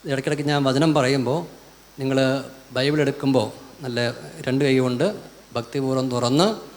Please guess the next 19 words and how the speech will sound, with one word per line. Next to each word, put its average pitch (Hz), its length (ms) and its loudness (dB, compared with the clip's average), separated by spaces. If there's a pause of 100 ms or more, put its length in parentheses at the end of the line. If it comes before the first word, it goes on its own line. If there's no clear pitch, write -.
(520)
ഈശോയുടെ 147 500 2
മുഖത്തേക്ക് 139 480 0
നോക്കി 127 300 -2 (240)
ഈശോയുടെ 147 500 2
വായിൽ 147 360 2
നിന്ന് 151 160 4 (120)
കേൾക്കത്തക്ക 135 600 0
രീതിയിൽ 131 400 4 (720)
അത് 127 140 -4
ശ്രദ്ധിക്കാൻ 123 500 -2
വേണ്ടിയാണ് 135 440 2
നമ്മൾ 117 180 -2 (300)
ഒരു 113 140 -2 (180)
തുടക്ക 127 220 -4 (100)
സമയത്ത് 117 360 -4 (100)
തന്നെ 117 200 -4
ഈ 107 60 -4 (100)
കാര്യങ്ങൾ 107 340 -2 (680)
പറഞ്ഞത്. 107 320 -6